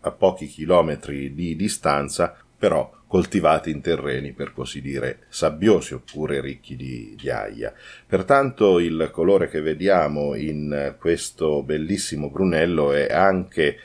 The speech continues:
conseguenza del terreno dove la vigna è coltivata e pertanto un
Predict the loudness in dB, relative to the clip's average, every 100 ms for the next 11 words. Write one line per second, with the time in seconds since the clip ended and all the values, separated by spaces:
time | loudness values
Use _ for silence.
0 | -4 -2 2 2 4 4 4 0 2 2
1 | 2 -2 -2 0 -2 -2 2 2 4 4
2 | 4 4 0 0 0 0 0 0 -2 -4
3 | -6 -4 -6 -4 -6 -4 -4 -4 -2 0
4 | 2 0 -2 0 -2 0 0 0 0 0
5 | 0 -2